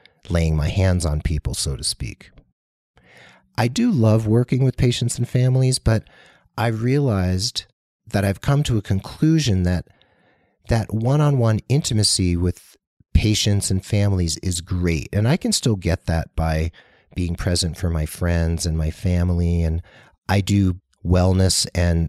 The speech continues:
ill visits to elderly friends and other friends here in Santa Fe who need my services. I do that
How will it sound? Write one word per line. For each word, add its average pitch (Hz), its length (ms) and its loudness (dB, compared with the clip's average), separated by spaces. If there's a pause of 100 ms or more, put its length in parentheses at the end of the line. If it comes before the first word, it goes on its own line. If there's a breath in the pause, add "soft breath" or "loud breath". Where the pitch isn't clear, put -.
(140)
ill 87 260 4
visits 85 600 0
to 82 420 0 (100)
elderly 87 440 0
friends 82 540 2
and 82 220 0
other 85 220 0
friends 82 420 0
here 87 240 2
in 82 80 2
Santa 87 380 2
Fe 82 300 0
who 80 160 0
need 85 280 0
my 80 140 -2
services. 113 680 0
I 80 120 0
do 85 220 -2
that 82 220 -2